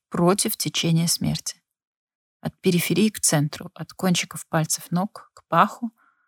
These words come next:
от кистей рук к подмышкам. Я часами делала Оси этот массаж.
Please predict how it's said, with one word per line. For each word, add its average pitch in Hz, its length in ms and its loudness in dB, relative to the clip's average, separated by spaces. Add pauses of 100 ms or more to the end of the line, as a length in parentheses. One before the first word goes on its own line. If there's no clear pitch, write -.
(360)
от - 120 -20
кистей 180 460 2
рук 190 280 0
к - 60 -18
подмышкам. 156 720 0 (1120)
Я 190 140 2
часами 180 440 4
делала 156 460 2
Оси - 300 -2
этот - 300 -8
массаж. 165 500 -6